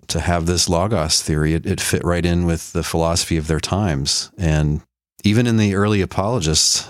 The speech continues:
uh, before Origen and Tertullian, people like, uh, Clement of Alexandria, it's out of control. Like, they kind of just lay aside the man Jesus and they don't wanna talk about him.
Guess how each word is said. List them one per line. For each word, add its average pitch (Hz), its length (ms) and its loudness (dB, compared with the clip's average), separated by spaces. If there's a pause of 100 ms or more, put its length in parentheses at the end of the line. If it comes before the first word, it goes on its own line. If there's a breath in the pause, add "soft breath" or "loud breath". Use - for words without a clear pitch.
uh, 80 200 2
before 90 520 -2
Origen 80 420 0
and 78 140 0
Tertullian, 80 800 0 (280)
people 90 280 0
like, 82 360 -2
uh, 80 200 0
Clement 90 720 0 (280 loud breath)
of 85 140 -4
Alexandria, 85 880 0
it's 98 220 0
out 127 140 0
of 123 80 -2
control. 104 520 0
Like, 80 320 -2 (140)
they 98 280 -2
kind 113 300 0
of 87 140 0
just 87 260 0
lay 90 340 0
aside 101 460 0
the 82 80 0
man 85 240 2
Jesus 87 640 0
and 85 420 -2
they 87 100 -2
don't 101 140 2
wanna 113 160 0
talk 131 220 0
about 80 240 0
him. 90 380 0